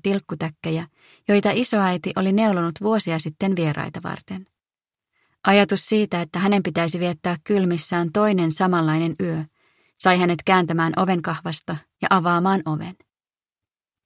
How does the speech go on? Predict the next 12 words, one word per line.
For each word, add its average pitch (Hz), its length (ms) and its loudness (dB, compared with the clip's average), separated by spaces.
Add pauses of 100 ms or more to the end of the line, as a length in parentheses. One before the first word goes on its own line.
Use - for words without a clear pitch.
(800)
Ullakolla 196 520 4
oli 185 120 2
hämärää. 180 560 -2 (760)
Puisten 190 400 4
ikkunaluukkujen 170 960 0
väleistä 175 560 0
pääsi 214 280 2
vain 208 220 2
vaivoin 190 380 2
sisään 170 380 0
muutamia 160 460 0
auringonsäteitä, 160 1000 -2